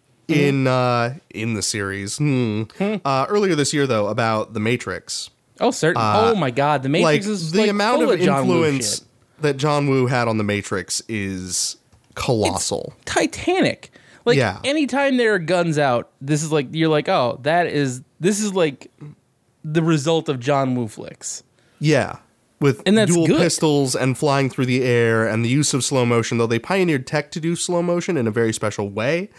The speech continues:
Speaker 1: Right.
Speaker 2: Like, slow-mo, s-, slow-mo gunfights, like, that's John Woo's signature right
Speaker 1: It
Speaker 2: there.
Speaker 1: really is. Like, slow-mo gunfight, dove, explosions everywhere, and you're just like, "Don't know what's going on, but I'm real excited."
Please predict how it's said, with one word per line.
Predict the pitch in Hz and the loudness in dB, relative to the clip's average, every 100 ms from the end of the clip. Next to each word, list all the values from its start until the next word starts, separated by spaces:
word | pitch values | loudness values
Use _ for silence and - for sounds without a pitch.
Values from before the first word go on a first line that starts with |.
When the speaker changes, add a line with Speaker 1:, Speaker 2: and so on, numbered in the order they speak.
| - - | -20 -4
Speaker 1:
Right. | 170 165 - | 0 0 0
Speaker 2:
Like, | 143 131 - _ | -2 -2 -8 _
slow-mo, | - 208 214 214 196 180 160 143 135 - _ _ - | -2 2 2 4 4 4 4 2 -2 -8 _ _ -18
s-, | 113 - | -18 -6
slow-mo | - 220 220 175 | -2 2 2 2
gunfights, | 143 151 135 98 90 - | 2 0 0 -2 -2 -2
like, | 123 110 | 0 0
that's | 139 139 - - - _ _ _ | 0 0 -2 -4 -8 _ _ _
John | 143 135 127 | -2 0 2
Woo's | 113 98 | 0 0
signature | 117 98 90 80 58 - | -2 -4 -8 -10 -12 -4
right | 113 95 | -2 0
Speaker 1:
It | 139 | 0
Speaker 2:
there. | 113 - 123 | -2 -4 -8
Speaker 1:
really | 127 131 120 107 | -2 -2 -2 -6
is. | 107 107 - - _ - | -8 -8 -12 -16 _ -2
Like, | 151 135 - - - | 0 -2 -12 -20 -16
slow-mo | - - 202 185 170 | -8 0 2 4 2
gunfight, | 165 160 151 160 151 143 - 123 - | 2 2 2 2 2 0 -8 -14 -2
dove, | 175 151 151 147 131 - | 0 2 2 0 -4 -8
explosions | 143 - - 151 147 143 151 139 | -8 -6 -4 0 0 2 0 2
everywhere, | 139 147 143 143 | 0 0 0 2
and | 143 | 2
you're | 143 | 2
just | 143 - | 0 0
like, | 151 123 | -4 0
"Don't | 160 156 | -2 2
know | 165 | 0
what's | 160 | 0
going | 170 160 160 | 0 0 2
on, | 180 143 | 2 2
but | 131 | 0
I'm | 151 143 | 0 2
real | 143 | 0
excited." | 117 - 160 127 120 | -2 -4 -2 -2 -4